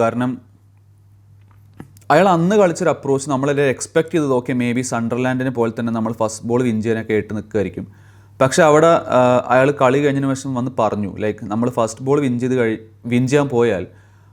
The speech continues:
അവിടെ വാൻ ഡൈക്ക് and കൊനാട്ടെ രണ്ടുപേരും ഏരിയയിൽ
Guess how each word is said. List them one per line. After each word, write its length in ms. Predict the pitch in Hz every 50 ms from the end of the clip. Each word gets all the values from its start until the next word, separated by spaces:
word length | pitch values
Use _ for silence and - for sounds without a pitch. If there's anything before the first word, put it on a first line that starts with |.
| - _ _ _ - 127
അവിടെ 140 | 135 156 156 143
വാൻ 140 | 139 139 143 156 156
ഡൈക്ക് 160 | 165 160 - -
and 80 | 156 - 135
കൊനാട്ടെ 320 | 120 110 107 - - 87 - - - _ _ _ - - - - - - - - 139
രണ്ടുപേരും 540 | 143 156 160 185 180 175 160 156 156 160 160 - - 135 131
ഏരിയയിൽ 340 | 135 135 135 139 139 139